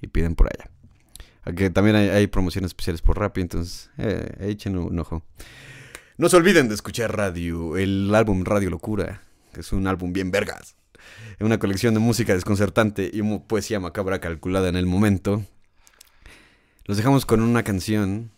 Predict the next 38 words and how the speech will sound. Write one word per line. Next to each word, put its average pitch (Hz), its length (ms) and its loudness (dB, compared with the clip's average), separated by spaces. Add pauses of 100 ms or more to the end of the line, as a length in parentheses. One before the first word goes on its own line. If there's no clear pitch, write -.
(180)
que - 140 -12
fue 92 240 4
la 82 100 -6
que - 100 -10
a 82 40 -6
mí 87 100 -4
me 95 60 -2
movió 90 400 -4
por - 160 -8
siempre, 87 320 -8
Spinetta, 90 400 -4
y 82 60 -6
que 87 760 -12
quedará 92 320 0
grabado 92 400 0
en 87 100 -4
los 87 240 -4
anales 98 460 0
de 92 100 -2
la 85 80 -6
historia, 87 640 -8 (920)
em, 85 600 -4 (340)
que 95 80 -6
se 98 100 -4
llama 98 380 0 (1000)
Los 90 180 -6
libros 117 320 4
de 98 80 0
la 85 80 -2
buena 95 180 0
memoria, 90 500 -2 (360)
que - 100 -14
según 107 220 2
yo 123 180 6
incluso 110 320 0
tiene 110 200 -2
algunas, 101 360 -2
este, 87 560 -12